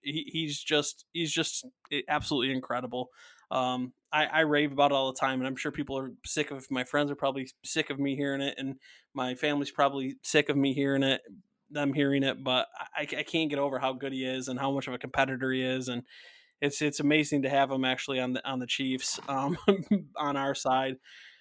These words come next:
Um, but yeah, so there's my, my Patrick Mahomes is, is a killer rant. But so kind of <laughs> a couple other things I wanna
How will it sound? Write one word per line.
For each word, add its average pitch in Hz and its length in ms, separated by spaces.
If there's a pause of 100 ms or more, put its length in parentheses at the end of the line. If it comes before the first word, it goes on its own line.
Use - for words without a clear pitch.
(200)
Um, 135 640 (1000)
but 156 120
yeah, 143 140
so - 160
there's 185 160
my, 170 220
my 139 200
Patrick 151 400
Mahomes 143 340
is, 127 280
is 143 160
a 131 40
killer 131 340
rant. 123 300
But 147 300
so 170 200
kind 214 300
of 185 140
<laughs> - 40
a 214 80 (260)
couple 175 180
other 165 140
things 151 160
I 147 80
wanna 147 300